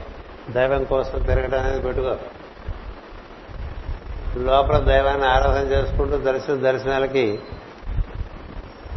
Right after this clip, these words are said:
కాస్త మనలో జీవలక్షణంలో కవిత్వం అనేటువంటిది ఒకటి ఉంటే అది పద్యంగా వస్తుంది. కవిత్వం లేకపోతే వచనంగా వస్తుంది.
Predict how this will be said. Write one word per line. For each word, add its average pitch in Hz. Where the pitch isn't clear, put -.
కాస్త 131
మనలో 135
జీవలక్షణంలో 151
కవిత్వం 147
అనేటువంటిది 143
ఒకటి 123
ఉంటే 143
అది 143
పద్యంగా 151
వస్తుంది. -
కవిత్వం 147
లేకపోతే 147
వచనంగా 143
వస్తుంది. -